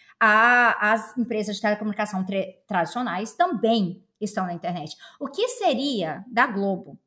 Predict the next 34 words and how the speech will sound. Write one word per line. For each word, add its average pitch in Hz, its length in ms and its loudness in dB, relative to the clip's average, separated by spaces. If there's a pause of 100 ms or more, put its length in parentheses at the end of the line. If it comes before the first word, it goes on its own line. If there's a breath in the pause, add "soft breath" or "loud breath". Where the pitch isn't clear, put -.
(140)
pensando 240 300 -2
no 247 60 -2
Big 269 200 -4
Brother 208 400 0
aqui, 262 240 -6
se 294 120 -8
não 381 140 -8
fosse 247 420 -2 (160)
ter 302 200 0
um 339 100 -2
Globoplay? 196 580 -2 (560)
E 285 80 -2
como 311 400 0
as 320 160 -2
coisas 254 340 -2
do 240 100 -6
Globoplay 233 720 -2 (360 loud breath)
acabam, 233 600 2
né, 226 160 0
quando 240 220 -6
tá 233 100 -4
passando 240 320 -4
o - 20 -6
Big 220 200 -2
Brother 208 320 0
ali, 254 220 -2
repercutindo 294 840 -2
no 302 100 -4
Twitter, 320 480 -2
a 359 60 4
ponto 294 260 -6
que 349 60 -10
o 349 80 -12
Twitter 277 460 -2